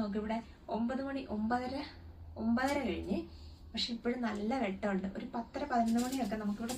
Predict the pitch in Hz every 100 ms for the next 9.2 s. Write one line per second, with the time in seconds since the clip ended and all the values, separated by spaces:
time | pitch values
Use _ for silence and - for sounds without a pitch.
0 | - 254 - 349 269 202 190 196 190 190
1 | 190 - - - - - - 254 269 -
2 | - - - - - - - 226 233 233
3 | 226 240 240 220 180 196 214 208 190 185
4 | 180 185 190 - - 233 240 220 214 214
5 | 208 196 196 240 220 196 196 185 180 180
6 | 185 196 - - - 302 403 381 - -
7 | 349 381 508 359 294 302 294 269 254 233
8 | 220 277 254 233 196 202 226 262 269 214
9 | 226